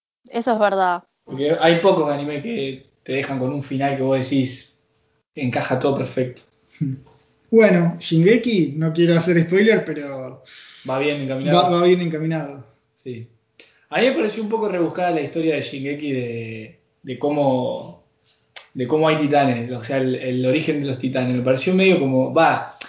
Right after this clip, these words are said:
Speaker 2: rebuscado en el sentido que es, fue tan, no sé, tan tonta la manera que vos decís,
Speaker 3: Pero
Speaker 2: "Así, así salieron los titanes".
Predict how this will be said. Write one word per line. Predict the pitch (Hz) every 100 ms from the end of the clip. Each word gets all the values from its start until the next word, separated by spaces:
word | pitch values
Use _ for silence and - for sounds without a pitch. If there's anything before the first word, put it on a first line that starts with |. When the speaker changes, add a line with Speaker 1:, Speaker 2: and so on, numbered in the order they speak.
| - _ 160
Speaker 2:
rebuscado | 160 160 208 247 233 202
en | 175 160
el |
sentido | 160 160 214 180
que | 175 196
es, | 196 - _ 180
fue | - 196
tan, | 208 214 185 170 156 151 147 143 139 139 151
no | 156
sé, | 175 156
tan | 165 170
tonta | 202 190 165 156 147
la |
manera | 147 156 180 190 190
que | 156 143
vos | 147
decís, | 143 147 143 135 131 123 127 - - - - _ _ _ _ _ _ _ _ _ _ _ _ - - _
Speaker 3:
Pero | 185 185 226
Speaker 2:
"Así, | 226 - -
así | 127 - 214 185
salieron | 151 151 180 170
los | 151 143
titanes". | 160 180 135